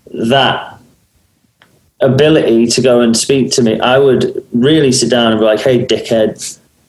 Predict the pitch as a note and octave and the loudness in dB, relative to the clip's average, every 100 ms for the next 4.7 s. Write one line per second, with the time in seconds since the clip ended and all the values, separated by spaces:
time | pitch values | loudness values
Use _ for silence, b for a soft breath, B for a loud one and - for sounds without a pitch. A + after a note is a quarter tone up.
0 | - C3 C3 A2 - - B2 B2 A#2 A#2 | -4 0 2 2 -2 -2 0 2 2 2
1 | A#2 B2+ B2+ C3+ B2+ B2 A#2+ - B2 A#2+ | 2 2 2 2 0 0 0 0 2 0
2 | A2+ - - - - C#3 B2 B2 A#2 A#2 | -2 -4 -2 -2 -2 0 0 0 0 2
3 | A#2 A2+ - A#2 A#2 B2+ A#2+ - - - | 2 0 0 0 2 2 0 -4 -12 -4
4 | B2 A#2+ - - - D3+ - | 0 0 -2 -8 -4 -2 -2